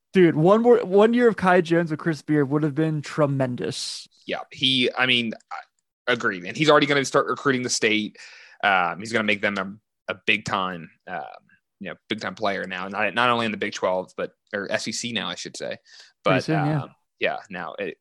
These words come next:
Speaker 2: in throughout the country. So I'm very excited for that. Um, he's gonna recruit well. I think Kansas is gonna be really good. They get Remy Martin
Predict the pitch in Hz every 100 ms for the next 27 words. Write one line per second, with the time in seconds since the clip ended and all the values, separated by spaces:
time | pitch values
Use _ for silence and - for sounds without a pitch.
0 | - 117 113 107 95 - 98 82 - -
1 | 113 139 143 - 127 120 113 107 101 98
2 | - _ 90 87 82 82 85 _ _ -
3 | _ _ _ - 110 110 101 95 - 113
4 | 107 101 95 92 117 113 - 120 117 120
5 | 127 123 123 123 127 127 123 120 107 107
6 | 110 107 104 110 104 101 107 98 110 104